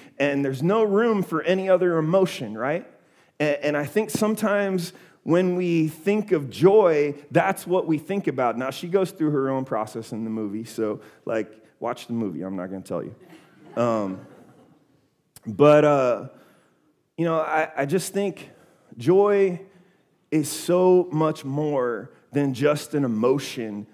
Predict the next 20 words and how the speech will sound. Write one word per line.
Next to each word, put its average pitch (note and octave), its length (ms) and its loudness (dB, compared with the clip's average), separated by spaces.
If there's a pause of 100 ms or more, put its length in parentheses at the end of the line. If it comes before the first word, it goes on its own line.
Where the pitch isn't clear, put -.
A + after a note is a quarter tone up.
that A#2+ 200 -4
comes A#2+ 360 -8
and F#2+ 120 -8
goes, F#2 140 -14 (1080)
especially C3+ 1160 0 (260)
the C3 140 -2
joy A#2+ 600 0 (200)
that B2 160 -2
comes C3 300 -4
from A2+ 200 -6
Jesus. F#2+ 840 -14 (1000)
And C#3+ 140 0
so D#3 240 6
here's F3+ 340 2
the D3+ 80 2
deal. B2 380 0
I B2 60 2
wanna E3+ 260 2
talk D3+ 300 0
about, C3+ 440 2